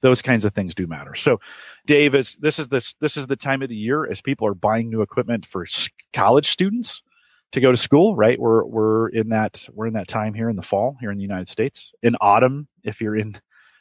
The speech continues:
the U K, and everywhere else it's spring if you're in the Southern Hemisphere. Um, it, it, uh, kids are going back to school and there's a lot of great deals. Just be very, very careful, especially on the Windows side, that you're getting what you're paying for and you're not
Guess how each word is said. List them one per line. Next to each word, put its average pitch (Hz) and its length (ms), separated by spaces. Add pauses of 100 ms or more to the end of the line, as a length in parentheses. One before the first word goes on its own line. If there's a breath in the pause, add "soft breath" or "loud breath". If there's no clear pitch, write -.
the 117 100
U 113 120
K, 120 460
and 107 160
everywhere 110 320
else 110 220
it's 95 120
spring 107 380
if 101 120
you're 98 120
in 95 60
the 92 60
Southern 98 280
Hemisphere. 104 440 (640 loud breath)
Um, 139 340 (120)
it, 156 180 (100)
it, 123 240 (160)
uh, 131 120 (240)
kids 165 160
are 156 40
going 156 140
back 143 180
to - 60
school 151 220
and 127 80
there's 113 100
a 120 60
lot 117 280
of 123 60
great 113 280
deals. 98 420
Just 139 240
be 117 120
very, 127 280
very 127 240
careful, 95 580
especially - 440
on 107 80
the 101 80
Windows 98 340
side, 82 360
that 80 160
you're 87 240 (680)
getting 131 280
what 107 180
you're 92 220 (160)
paying 101 460
for 87 300
and 98 120
you're 92 80
not 98 260